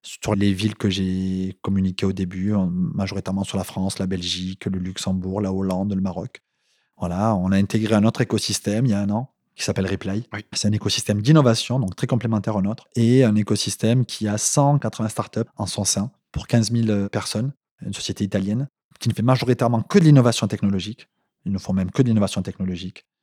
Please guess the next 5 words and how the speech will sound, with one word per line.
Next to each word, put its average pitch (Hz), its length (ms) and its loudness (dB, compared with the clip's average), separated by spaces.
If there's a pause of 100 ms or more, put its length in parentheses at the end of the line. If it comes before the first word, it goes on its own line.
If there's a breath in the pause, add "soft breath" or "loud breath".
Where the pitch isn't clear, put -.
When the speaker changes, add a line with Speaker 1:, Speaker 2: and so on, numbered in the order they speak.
(340)
Speaker 1:
sur - 380 0
des 101 340 2
verticaux 117 920 2 (100)
très - 200 2
précis. - 480 -2